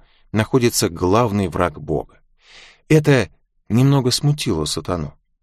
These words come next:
Он подлетел к мужчине и поинтересовался: «Разве ты не знаешь, кто я?» Тот ответил: «Знаю». Сатана спросил: «И ты не боишься меня?»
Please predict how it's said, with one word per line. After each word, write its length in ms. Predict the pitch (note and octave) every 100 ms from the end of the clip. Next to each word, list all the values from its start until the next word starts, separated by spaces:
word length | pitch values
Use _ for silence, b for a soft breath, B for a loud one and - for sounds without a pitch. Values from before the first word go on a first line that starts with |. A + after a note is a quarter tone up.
| _ _
Он 220 | A3+ E3+
подлетел 460 | G#2+ F#2 F#2 F2+ E2
к 80 | -
мужчине 460 | D3+ - G3 D#3+
и 40 | D3
поинтересовался: 880 | C3 B2 B2+ A#2+ A#2 F2 D#2 - -
«Разве 420 | - E2+ F2 E2
ты 300 | D#2+ E2 D#2 - _ _ -
не 200 | E2+ E2+
знаешь, 540 | C#2 E2 A#2+ C3 -
кто 360 | - - A2+ G2
я?» 220 | - - _ _ _ _ _ _
Тот 200 | _ D#2
ответил: 400 | E2 - - E2+ F2
«Знаю». 440 | G#2+ A#2 F2 A2+ _ _ _ _ _ _ _ _
Сатана 440 | - - E2+ F#2 F#2+
спросил: 400 | - F#2+ - C2+
«И 140 | F#2+
ты 120 | F2
не 100 | E2+
боишься 440 | E2 D#2 D#2 - A2+
меня?» 320 | B2 C3